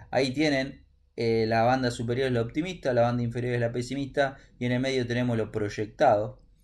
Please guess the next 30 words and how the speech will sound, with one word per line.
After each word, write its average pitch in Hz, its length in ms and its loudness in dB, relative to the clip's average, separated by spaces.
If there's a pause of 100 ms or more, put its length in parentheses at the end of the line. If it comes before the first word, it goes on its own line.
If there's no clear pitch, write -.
(180)
Eh, 104 560 -2
incluso 147 500 0
uno 135 140 0
lo 123 100 0
puede 127 180 2
proyectar 120 600 0
a 104 100 -4
muchos 123 340 -2
años, 143 320 0
por 101 120 -4
ejemplo 110 400 -2
a 101 40 -4
julio 139 420 -2
de 117 80 2
dos 110 100 0
mil 120 160 -2
veintiséis. 156 680 -4 (600)
¿Cómo 143 260 -2
sería 123 400 -2
ese 120 240 -4
valor? 131 320 2
Estamos 117 320 -6
hablando, 113 540 -2 (340)
eh, 101 240 -2
de 98 140 -4
siete 117 420 -4
años 113 240 -2
para 104 160 -2
adelante, 127 640 0 (320)
eh, 101 560 -4